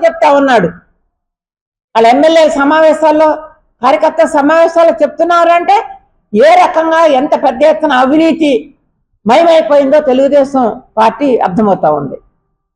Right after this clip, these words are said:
కాబట్టి ఈ రకమైనటువంటి ప్రభుత్వ విధాన నిర్ణయాల వలన రాష్ట్ర ప్రజలు చాలా నష్టపోతా ఉన్నారు. మద్యం మాఫియా, ఇసుక మాఫియా, అవినీతి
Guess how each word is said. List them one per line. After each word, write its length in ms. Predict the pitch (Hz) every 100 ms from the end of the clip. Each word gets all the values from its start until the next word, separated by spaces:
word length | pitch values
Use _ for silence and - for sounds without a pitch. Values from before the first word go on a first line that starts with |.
| _ -
కాబట్టి 520 | 294 381 381 320 - - _ _ _ 240
ఈ 140 | 277
రకమైనటువంటి 1200 | 285 277 339 359 359 349 330 320 311 294 269 - _ _ -
ప్రభుత్వ 540 | 247 254 339 339 311 285
విధాన 680 | 254 294 311 320 294 254 233
నిర్ణయాల 460 | 240 285 320 311
వలన 280 | 247 240 262 427 466 _ _ _ _ _ _ 202
రాష్ట్ర 300 | 240 285 302
ప్రజలు 300 | 262 262 262
చాలా 320 | 240 208 233
నష్టపోతా 600 | 208 214 277 262 294 330
ఉన్నారు. 340 | 349 359 359 - - _ _ -
మద్యం 380 | 175 170 247 294
మాఫియా, 420 | 330 403 349 330
ఇసుక 320 | 262 220 254
మాఫియా, 520 | 277 320 381 339 330
అవినీతి 680 | 285 208 294 359 359 330 277